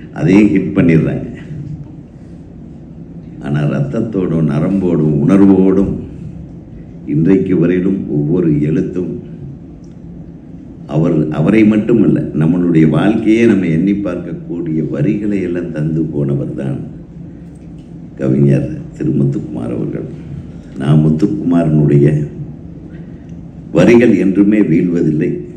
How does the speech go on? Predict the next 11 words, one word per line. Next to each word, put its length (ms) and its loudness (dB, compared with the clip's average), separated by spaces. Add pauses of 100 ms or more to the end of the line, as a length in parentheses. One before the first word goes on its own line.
(640)
அவர் 260 2
என்றுமே 420 2
நம்மை 340 2
விட்டு 520 0
மறைவதில்லை. 680 0 (1300)
அந்த 280 -2
யதார்த்த 560 0
கவிஞனை 640 2 (460)
நான் 280 0
பாராட்டும் 600 0
விழாவை 460 2